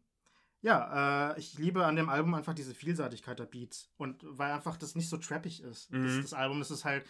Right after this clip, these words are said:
Speaker 1: klingt halt wie so von einem großen Ra-, Rap-Künstler einfach dann auch, ähm,
Speaker 2: Mhm.
Speaker 1: halt so gut, super produziert auch vielseitig und, äh, irgendwie halt nicht so schlurfig und düster nur und,
Speaker 2: Mhm.
Speaker 1: sondern es halt klingt wirklich, ähm, ja, aufwendig,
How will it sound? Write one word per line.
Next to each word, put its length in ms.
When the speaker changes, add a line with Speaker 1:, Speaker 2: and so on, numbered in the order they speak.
Speaker 1:
klingt 280
halt 180
wie 120
so 320
von 160
einem 180
großen 640
Ra-, 180
Rap-Künstler 920
einfach 280
dann 160
auch, 380
ähm, 260
Speaker 2:
Mhm. 60
Speaker 1:
halt 160
so 120
gut, 360
super 300
produziert 640
auch 60
vielseitig 760
und, 280
äh, 280
irgendwie 360
halt 180
nicht 220
so 240
schlurfig 720
und 340
düster 520
nur 420
und, 200
Speaker 2:
Mhm. 220
Speaker 1:
sondern 220
es 100
halt 240
klingt 220
wirklich, 420
ähm, 600
ja, 320
aufwendig, 640